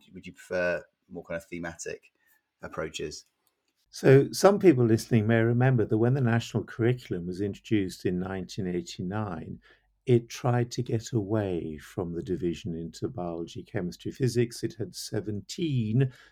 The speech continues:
Speaker 2: separate attainment targets. The problem, as everybody acknowledges, was that therefore the assessment, the terminal assessment, took up far too much time, so they got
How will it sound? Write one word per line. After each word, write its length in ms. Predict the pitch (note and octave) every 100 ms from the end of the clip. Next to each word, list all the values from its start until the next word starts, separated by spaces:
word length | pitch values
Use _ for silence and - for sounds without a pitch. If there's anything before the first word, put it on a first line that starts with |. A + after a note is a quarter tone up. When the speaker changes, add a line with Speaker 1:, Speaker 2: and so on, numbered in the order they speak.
| -
Speaker 2:
separate 640 | - B2 A2+ - A2 - -
attainment 560 | B2+ - A2+ G2+ F#2+ F2+
targets. 580 | C#3 C#3 C3 B2+ B2+ - - _ _
The 60 | A2+
problem, 640 | - E3 - A#2 G#2+ G#2+ _ _
as 160 | G#2+ -
everybody 400 | G2+ G2 F#2+ F2+
acknowledges, 800 | F2 G2+ F#2+ F#2+ - G2 F#2 - _ _ -
was 340 | G2 F#2+ E2+
that 220 | - F#2
therefore 420 | G2+ G2 G2 G2+ F2+
the 100 | F#2
assessment, 800 | - - G#2+ - F#2 F#2 - - _ -
the 60 |
terminal 480 | - - A2 G2+ F#2
assessment, 520 | F2+ - G2 - F#2+
took 220 | - A2 G2
up 160 | B2+
far 240 | - G#2 F#2+
too 200 | - F#2
much 300 | F#2 - -
time, 380 | A2 F2 F2
so 220 | F#2 - G2
they 160 | G2+
got 260 | F2+ G#2